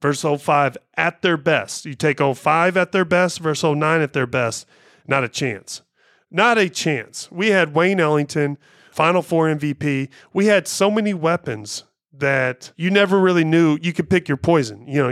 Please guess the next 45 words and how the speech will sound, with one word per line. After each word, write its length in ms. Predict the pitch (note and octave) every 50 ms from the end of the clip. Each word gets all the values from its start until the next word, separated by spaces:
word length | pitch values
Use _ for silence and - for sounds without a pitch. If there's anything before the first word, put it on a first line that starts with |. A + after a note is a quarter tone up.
| C#3 -
you 140 | - B2 B2
had 120 | B2+ C3
me 160 | C3+ C#3+ E3
down 280 | E3 D#3 D3+ D3+ D3+ C3+
low, 160 | B2 A#2+ A#2+
you 160 | B2+ C3+ C#3
had 160 | C3 B2+ A#2 B2
Wayne 240 | C3+ D3+ D#3+ D#3
outside, 420 | D3 C#3+ C#3 - - B2+ A#2+ A#2+ B2
you 100 | C#3 D3
had 220 | C#3+ C3 A#2 -
Danny, 400 | D3 D3+ F3 G3 E3+ A#2+ A2 A#2 - - - - _ -
who 120 | D#3+ D#3
could 160 | - - C#3+
get 140 | C3 D3+ C#3+
electric 560 | C3 A#2+ B2 C3 C#3+ C#3+ - - B2+ A#2 -
and 120 | A#2+ A2+ A2
just 220 | A2+ A#2+ A2+ - -
kinda 220 | D#3 D3 C3+ B2
go 260 | A2+ A#2+ B2 B2 A#2+
off. 360 | B2 C3 B2+ A#2 A2 - - - - - - - - - -
Uh, 260 | - A#2 A#2+ A2+ G#2+ A2
not 220 | A#2+ C#3 D3+ C#3
really 240 | D#3+ E3 D#3+ D#3 C#3+
many 260 | C#3 C#3 C#3+ C#3+ C3+
people 280 | B2+ - D3 C3+ B2+ A#2
talk 260 | - - C#3+ C3+ -
about 320 | D3 B2 A#2 A2 G#2 - -
that. 320 | C#3 C3 A#2+ A2 G2 - _ _ -
They 160 | C#3 B2 C3
always 240 | C#3+ D#3+ E3 D#3+ -
say, 260 | - E3 D3+ C#3 C3+
"Ah, 160 | D3 D#3 D#3+
he 60 | D3+
wasn't 240 | D3+ D3+ D#3 D3+ D3+
really 120 | D#3 D3 C3+
good." 280 | C3+ D3+ C#3+ D3 - - _ -
Danny 240 | C#3+ D3+ F3 F#3
was 200 | E3+ C#3+ A#2 A2
good 200 | A2+ B2+ C3+ C3
in 80 | A2+ G#2
college. 480 | - - A#2 G#2 G2 G2 G2+ - - - _ - - - - - _ _ -
Uh, 440 | B2 B2 A#2+ A#2 A2+ A2 G#2+ A2+ - _ _ -
Ty 240 | - - E3 D#3+ E3+
Lawson, 600 | D#3 C#3+ C3+ C3 C3 C3 - - D3+ C#3+ D3